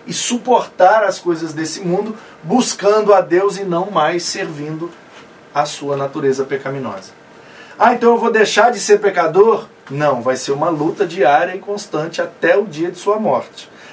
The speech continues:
Mas a vitória está garantida não pelo que você está fazendo, mas pelo que Cristo já fez por você.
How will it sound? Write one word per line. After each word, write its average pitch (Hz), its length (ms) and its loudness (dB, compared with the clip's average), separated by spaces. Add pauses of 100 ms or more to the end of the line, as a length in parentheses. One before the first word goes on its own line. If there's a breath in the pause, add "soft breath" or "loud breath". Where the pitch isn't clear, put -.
(120)
Mas 135 500 0
a 151 60 -6
vitória 143 500 -6
está 135 280 -6
garantida 160 600 -4
não 185 140 -8
pelo 165 200 -10
que - 100 -18
você 170 420 2
está 202 220 -2
fazendo, 147 520 -6 (320 loud breath)
mas 131 160 -6
pelo 135 260 -6
que 143 140 -10
Cristo 131 400 -12
já 135 140 -4
fez 120 260 -10
por 127 140 -12
você. 117 260 -12